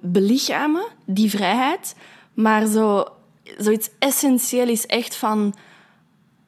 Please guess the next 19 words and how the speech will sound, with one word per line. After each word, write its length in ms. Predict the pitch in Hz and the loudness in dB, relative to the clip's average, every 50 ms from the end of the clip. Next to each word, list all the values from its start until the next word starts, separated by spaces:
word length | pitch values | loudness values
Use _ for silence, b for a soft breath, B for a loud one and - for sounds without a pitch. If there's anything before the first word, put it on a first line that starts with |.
| _ _ _ | _ _ _
die 240 | 202 202 214 202 - _ | -2 -2 -2 -2 -4 _
toestemming 680 | - 277 285 302 - - - - 269 254 247 240 240 202 | 2 2 4 4 2 0 0 0 2 2 2 2 0 0
aan 140 | 190 208 202 | 0 0 0
jezelf 400 | 196 180 - 190 262 320 302 269 | 0 0 2 2 2 2 0 0
durven 280 | 269 269 254 254 262 | -2 -2 0 0 -2
geven 420 | 220 240 269 277 277 277 285 311 359 392 B B B B B B | 0 0 0 0 0 0 -2 -4 -6 -6 B B B B B B
en 240 | 220 208 214 214 190 | 2 2 4 2 2
voelen 460 | 185 196 220 240 262 277 285 285 247 | 2 0 0 2 2 2 2 2 2
dat 240 | 233 220 214 - - - | 0 0 0 -2 -6 -6
met 200 | - 208 208 208 | -6 -6 -4 -2
de 60 | - | -2
mensen 340 | 220 220 233 269 277 - 269 | -2 0 0 0 0 -2 -2
dat 100 | 233 202 | -2 -2
je 80 | 196 190 | -2 -2
rondom 540 | 190 190 196 202 247 302 311 339 320 302 302 | -2 0 2 4 4 4 4 4 4 4 2
je 100 | 311 262 | 2 0
hebt, 500 | 247 294 - - - - - - - b b b b b b b b b b b b | 0 -2 -4 -6 -10 -10 -10 -10 -10 b b b b b b b b b b b b
dat, 280 | - 220 214 208 214 220 - - _ _ - _ - | -2 2 2 2 2 0 -4 -14 _ _ -20 _ -8
dat 160 | 220 220 | -8 -8